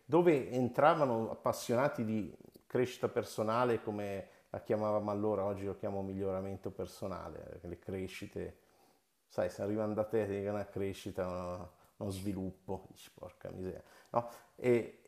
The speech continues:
e c'erano un po' tutti, ma arrivava gente particolare, gente coi nomi di farmaci, io mi ricordo una, una Fentanyl, mi ricordo, cioè,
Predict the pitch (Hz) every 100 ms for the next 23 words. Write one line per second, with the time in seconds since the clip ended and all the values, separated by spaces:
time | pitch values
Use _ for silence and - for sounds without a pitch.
0 | _ _ - 113 117 117 113 110 110 107
1 | - - - 165 165 165 135 151 135 139
2 | 107 - 165 160 143 170 208 117 170 131
3 | 127 131 185 147 - 101 104 104 131 98
4 | 98 131 135 123 113 113 113 101 - -
5 | 139 113 98 113 101 92 110 101 104 101
6 | 95 - 110 107 98 110 104 - 104 107
7 | 123 107 98 95 95 95 104 92 92 90
8 | - - - 131 101